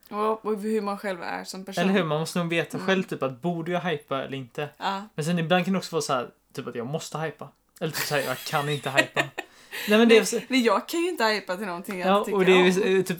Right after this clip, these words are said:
Speaker 2: det är typ som att jag inte ska hypa till en, någon expansion liksom. Det
Speaker 1: Ja.
Speaker 2: går inte.
Speaker 1: Nej,
Speaker 2: Så.
Speaker 1: du har det inbyggt i ditt system att
Speaker 2: Ja,
Speaker 1: du måste hypa
Speaker 2: it's
Speaker 1: lite.
Speaker 2: in my blood.
Speaker 1: Ja.
Speaker 2: Ehm, och det gäller väl både film och spel. Typ.
Speaker 1: Ja.
Speaker 2: Jag känner typ att,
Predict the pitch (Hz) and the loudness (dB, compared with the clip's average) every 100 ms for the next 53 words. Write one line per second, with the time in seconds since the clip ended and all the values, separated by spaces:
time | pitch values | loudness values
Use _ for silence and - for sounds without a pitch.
0 | - 220 - 170 185 185 151 165 - 208 | -8 -18 -12 -4 -4 -2 -4 -4 -4 -2
1 | 165 156 139 156 170 165 147 135 - 131 | 0 0 -2 -6 -2 0 -2 -4 -8 -8
2 | 127 127 123 135 131 123 127 151 - - | -8 -10 -10 -8 -8 -8 -10 -16 -20 -20
3 | - 165 - 147 170 151 - 127 123 185 | -16 -12 -8 -6 -4 -4 -8 -8 -2 -2
4 | 156 170 190 175 226 - 190 185 208 220 | -2 2 4 4 0 -6 -6 -6 -6 -10
5 | - - 214 196 214 220 180 220 - 202 | -16 -2 0 2 0 -2 -2 -6 -6 -8
6 | - 208 208 - 214 202 170 156 190 226 | -8 -8 -8 -6 -4 -2 2 2 2 -4
7 | - 214 233 208 - 208 214 180 175 170 | -4 -6 -2 -2 0 2 2 4 4 2
8 | 165 165 151 131 - 196 185 208 - - | 4 2 2 -6 -8 -6 -6 -8 -16 -20
9 | - - - _ _ - 156 147 143 143 | -20 -20 -20 _ _ 0 2 4 2 -2
10 | 139 135 _ - 147 156 165 175 160 147 | -6 -12 _ -6 0 2 2 0 2 0
11 | 165 - - 156 147 147 - 139 131 - | -2 -8 -6 -6 -4 -6 -2 -2 -4 -16
12 | - _ _ _ - 269 185 - _ - | -20 _ _ _ -6 -6 -6 -14 _ -10
13 | 160 170 156 156 156 - - - | -6 -4 -6 -4 -4 -4 -6 -6